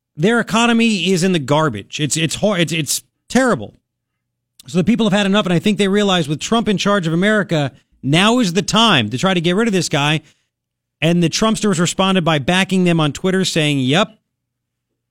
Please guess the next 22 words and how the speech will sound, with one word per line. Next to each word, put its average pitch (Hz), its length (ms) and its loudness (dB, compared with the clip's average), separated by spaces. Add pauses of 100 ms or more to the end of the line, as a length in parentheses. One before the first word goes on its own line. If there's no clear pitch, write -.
(560)
the 147 200 -2
people 202 340 0
are 147 80 2
suffering. 220 640 0
They 165 180 0
took 175 220 -2
all 202 160 0
the 185 80 0
money 196 220 2
Obama 190 380 2
gave 202 220 0
them 202 80 0
and 165 120 0
put 180 120 -2
them 165 100 -2
into 123 200 -2
terrorism 220 680 0
and, 127 240 -2 (160)
and 139 140 0
their 143 140 0
own 120 100 -2
pockets." 220 720 0